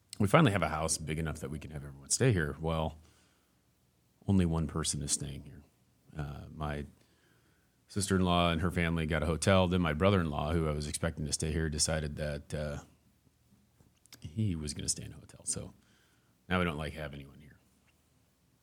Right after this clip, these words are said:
Oh, well, whatever. It is what it is. So,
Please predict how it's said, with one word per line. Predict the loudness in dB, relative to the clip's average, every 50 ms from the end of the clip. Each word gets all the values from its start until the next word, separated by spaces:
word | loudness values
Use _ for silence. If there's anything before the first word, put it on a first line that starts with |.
| _ _ _ _ _ _ _ _ _ _ _ _ _ -6 -2
Oh, | 0 2
well, | 2 2 0 0
whatever. | -2 -2 -2 -2 -2 -2 -4 -8 -14 -20 _ -20
It | -12 -10
is | -10 -8 -8
what | -10 -14
it | -16 -18
is. | -14 -10 -8 -8 -10 -10 _ _ _ _ _ _ _ _ _ _ _ _ _
So, | 0 6 8 8 10 8 8 4